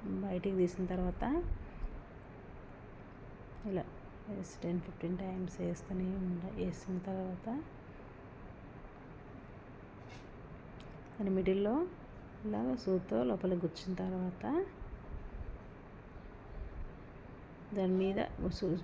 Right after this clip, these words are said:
సూది మీదంగా త్రీ టైమ్స్ అలా రౌండ్గా తిప్పేసి లాగేసుకోవాలి. ఇలా గట్టిగా లాగేసుకొని నీట్గా వచ్చేలాగైతే మనకి ఎక్స్ట్రా థ్రెడ్స్ ఏమైనా ఉంటే సిజర్తో అయితే నీట్గా ఇలా కట్ చేసుకోవాలి. ఎక్స్ట్రా ఉన్న థ్రెడ్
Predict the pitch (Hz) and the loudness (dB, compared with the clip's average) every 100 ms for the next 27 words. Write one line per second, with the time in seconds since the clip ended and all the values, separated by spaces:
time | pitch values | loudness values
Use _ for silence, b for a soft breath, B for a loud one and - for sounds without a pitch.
0 | - 214 190 185 180 185 247 285 - 190 | 2 4 6 6 6 6 4 4 6 6
1 | 180 175 175 175 185 185 240 339 B B | 8 6 6 4 2 2 2 2 B B
2 | B - - 185 185 175 180 160 - 311 | B -2 4 6 6 4 2 -2 0 2
3 | 359 247 180 175 175 - 160 160 170 175 | 4 4 4 4 0 -2 0 2 2 0
4 | - - - - - - - - - - | -4 -8 -8 -8 -10 -10 -12 -10 -10 -10
5 | - - - - - - - - - - | -10 -10 -10 -10 -10 -10 -10 -12 -12 -10
6 | - - - - - - - 208 202 196 | -10 -10 -10 -6 -2 -2 -2 -2 2 4
7 | 185 185 185 180 - 190 208 240 202 185 | 4 4 4 2 0 0 4 6 6 4
8 | 190 208 269 B B B B - - 208 | 2 2 0 B B B B -8 0 2
9 | 190 180 175 262 277 196 190 185 185 180 | 4 4 4 4 2 2 4 6 4 0
10 | - 202 196 180 165 190 185 180 180 175 | 2 4 6 4 4 4 6 6 4 4
11 | 226 226 190 180 185 175 180 220 185 190 | 2 4 4 4 6 6 6 6 6 6
12 | 196 196 202 185 - 170 - 175 180 180 | 6 6 6 4 6 2 4 2 2 0
13 | 185 - - - - - - - - - | -4 -8 -10 -10 -10 -12 -12 -12 -12 -12
14 | - - - - - - - - 196 - | -12 -10 -10 -10 -10 -10 -10 -2 -2 0
15 | 196 185 180 190 180 156 185 185 | 2 4 4 2 0 2 2 4